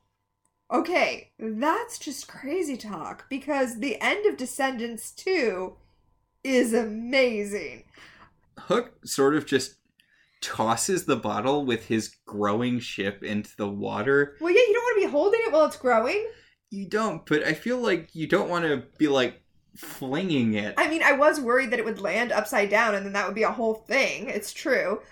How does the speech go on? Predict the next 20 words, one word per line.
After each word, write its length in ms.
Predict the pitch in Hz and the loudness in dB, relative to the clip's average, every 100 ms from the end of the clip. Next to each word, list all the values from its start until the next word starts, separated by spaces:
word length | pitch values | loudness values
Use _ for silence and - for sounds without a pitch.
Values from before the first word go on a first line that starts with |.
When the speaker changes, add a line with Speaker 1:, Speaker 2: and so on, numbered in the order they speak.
| - | -4
Speaker 1:
But 120 | 269 | -2
if 160 | 233 311 | -2 2
you 120 | 330 | 0
set 240 | 330 392 427 | 0 -2 -2
it 140 | 220 | 0
da-, 160 | 262 - | -2 -2
if 140 | 277 | -4
you 60 | 311 | -2
just 260 | 392 - | 0 -2
set 180 | - 311 | 2 2
it 160 | 339 196 | 2 -4
down 320 | 247 269 285 | -2 -2 0
next 240 | 240 - | -4 -6
to 60 | - | -8
the 120 | 196 | -6
dock, 340 | 202 254 269 - | 4 6 6 2
it's 140 | 220 | -8
gonna 180 | - 240 | -4 -4
grow, 400 | 214 214 214 240 | -2 4 6 6
like, 460 | 214 196 185 - | 2 2 0 -2